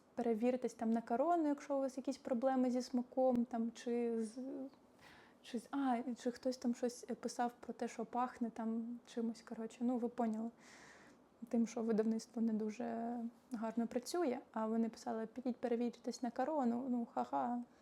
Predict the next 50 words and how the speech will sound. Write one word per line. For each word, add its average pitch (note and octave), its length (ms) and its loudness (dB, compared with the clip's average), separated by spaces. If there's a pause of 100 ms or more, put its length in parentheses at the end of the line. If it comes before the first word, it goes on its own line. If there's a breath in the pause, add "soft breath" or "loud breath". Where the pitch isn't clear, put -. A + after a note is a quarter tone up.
(260 loud breath)
Це - 120 -2
було C4 180 4
дуже B3+ 520 2
негарно A#3+ 440 2
зі A#3 80 0
сторони A#3 280 0
видавництва, A#3 600 0
і A3+ 60 0
я C4 340 2
для A#3+ 160 0
себе A#3+ 280 0
їх A3 180 -2
закенселила. A3+ 680 0 (600 loud breath)
І A#3+ 120 4
більше B3 380 0
я B3 220 2
вже A3+ 380 0
з A3 60 -8
того B3 200 4
моменту B3 340 4
їх - 80 -10
не B3 80 2
читала, B3+ 320 -2
тобто A#3+ 240 -6
це - 160 -6
два A3 200 0
роки. A3+ 280 -4 (380)
Я A#3+ 200 2
не A#3+ 100 6
планую A#3 420 0 (360)
надалі A3+ 380 2
їх A#3 120 0
читати A3+ 520 -2
ніколи, A#3+ 520 4 (300)
реально. A3+ 380 0
Ну, C#4 160 2
от, - 140 -6
напевно, C4 320 2
так A#3+ 160 -4
само A#3+ 180 0
буде A3+ 180 0
і A3+ 40 0
з - 60 -6
К - 120 -6
С A3 80 -2
Д. G#3+ 160 -4 (460 loud breath)
Ну F4+ 180 2
і F#4 40 0
це F4 160 -2
все. D#4 340 0